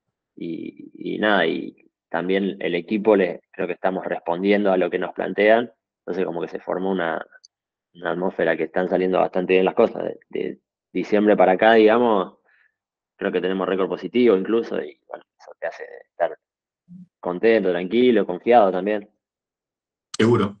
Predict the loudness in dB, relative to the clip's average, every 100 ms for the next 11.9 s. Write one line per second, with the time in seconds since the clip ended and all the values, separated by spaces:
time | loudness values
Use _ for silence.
0 | _ -4 2 2 0 0 2 2 0 -8
1 | -2 2 2 2 0 0 0 0 0 0
2 | 0 0 -2 -2 -2 0 -4 0 -2 0
3 | 0 2 0 0 -2 -4 -8 -4 -2 -2
4 | -2 -2 0 2 4 4 2 0 -2 -2
5 | -2 -2 -2 0 0 0 0 -2 0 0
6 | 0 0 -2 -2 0 0 2 0 0 -2
7 | 0 0 2 2 0 -4 -14 _ -6 -2
8 | 0 0 0 2 2 0 -4 -2 -2 -4
9 | -4 -4 -4 -4 -2 0 0 -2 -8 -14
10 | _ _ _ -2 2 2 2 0 0 -2
11 | 0 0 0 2 2 0 -2 -2